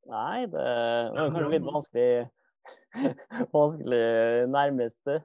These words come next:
Speaker 1: men, eh, men, eh, absolutt. Altså, nå har du jo hatt E M også, så nå vet du jo på en måte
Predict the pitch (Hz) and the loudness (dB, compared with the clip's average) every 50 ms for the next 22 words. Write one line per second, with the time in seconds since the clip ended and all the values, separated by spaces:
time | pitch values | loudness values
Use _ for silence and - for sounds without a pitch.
0 | _ - 156 139 143 139 139 139 135 135 131 127 127 127 127 127 123 120 120 120 | _ -10 -4 -2 -2 -2 -2 -2 -2 0 0 0 0 0 0 0 -2 -4 -4 -6
1 | 120 120 120 123 127 123 123 117 113 107 104 101 107 110 110 - - - - - | -6 -8 -6 -6 -6 -6 -6 -4 -4 -4 -4 -6 -6 -8 -8 -8 -8 -10 -10 -8
2 | - 226 165 120 113 123 135 131 131 127 131 160 180 139 113 113 117 117 113 - | -6 -4 0 0 0 2 0 0 -2 0 2 2 2 4 4 2 2 2 0 0
3 | 101 110 110 101 101 113 139 139 123 120 120 120 127 127 127 131 135 123 110 - | -2 -2 -2 -2 -2 -4 -4 -4 -6 -8 -6 -6 -4 -2 0 0 0 0 0 -4
4 | 107 101 104 127 131 143 143 135 131 117 | -8 -12 -10 -8 -6 -6 -6 -4 -2 0